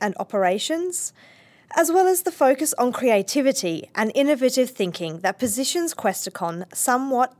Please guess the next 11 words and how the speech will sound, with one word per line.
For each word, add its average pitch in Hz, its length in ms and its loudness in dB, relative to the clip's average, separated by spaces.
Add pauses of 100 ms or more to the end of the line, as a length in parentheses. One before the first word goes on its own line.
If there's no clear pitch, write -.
independently 233 920 -4
from 202 240 0
its 185 220 -2
A 170 120 -6
P 175 140 -14
S 175 160 -10
counterparts. - 840 -4 (1300)
And 320 180 4
to 320 100 2
do 392 180 6
that, 185 260 2